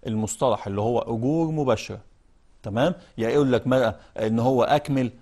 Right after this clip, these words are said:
أو اكتب المصطلح، ف-، و-، أو مثلًا سؤال توصيل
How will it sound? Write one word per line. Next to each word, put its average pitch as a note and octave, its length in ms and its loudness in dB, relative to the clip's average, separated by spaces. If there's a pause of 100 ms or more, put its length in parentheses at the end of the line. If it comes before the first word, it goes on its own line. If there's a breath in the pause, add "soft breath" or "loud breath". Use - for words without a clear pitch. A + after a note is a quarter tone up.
(120)
أو G#2 220 0
اكتب C3 280 -2
المصطلح، A#2+ 720 0 (200 soft breath)
ف-، - 140 -8
و-، A#2 280 2
أو A2+ 380 2
مثلًا B2 420 2
سؤال B2+ 280 0
توصيل B2+ 600 0